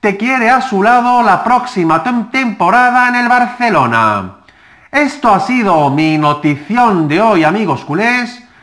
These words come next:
No os olvidéis suscribirse a mi canal, que no os cuesta nada, pulsar un like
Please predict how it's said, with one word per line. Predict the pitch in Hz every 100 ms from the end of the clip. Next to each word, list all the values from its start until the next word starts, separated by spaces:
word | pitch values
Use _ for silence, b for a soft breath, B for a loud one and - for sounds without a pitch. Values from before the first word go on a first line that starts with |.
| b b
No | 165 233
os | 240
olvidéis | 247 254 226 180
suscribirse | 139 165 240 220 170
a | 160
mi | 240
canal, | 202 160 220 233 233 226
que | 220
no | 247
os | 233
cuesta | - 151 -
nada, | 147 226 226 233 233 220 - b b b b b _
pulsar | - 233 - 269
un | 165 165
like | 143 123 104 -